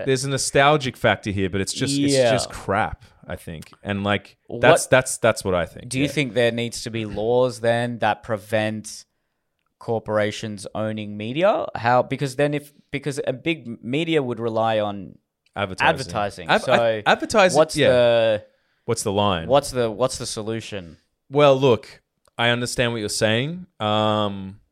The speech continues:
Speaker 1: but if I was really being, like, I-, idealistic about it, you know, they shouldn't really advertise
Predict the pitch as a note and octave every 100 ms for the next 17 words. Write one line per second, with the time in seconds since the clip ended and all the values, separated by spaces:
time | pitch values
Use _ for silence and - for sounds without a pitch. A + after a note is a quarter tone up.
0 | _ _ _ _ A2+ G#2+ A2+ B2+ A2+ G#2+
1 | G#2+ A#2 C3+ C#3 A2 A2 A2 G#2+ G2+ F#2
2 | F#2 - _ _ _ _ _ _ _ -
3 | G#2+ G#2+ - G2+ G#2 G2 F#2 G2+ - G2+
4 | F2+ F2+ D#2+ E2 F#2+ - _ _ _ _
5 | _ _ - G2 F#2 F2+ G2 _ _ _
6 | _ _ _ _ _ _ _ _ _ _
7 | _ _ - - B2+ C#3 C3+ C3 D3 F#3
8 | - D#2+ D2 - -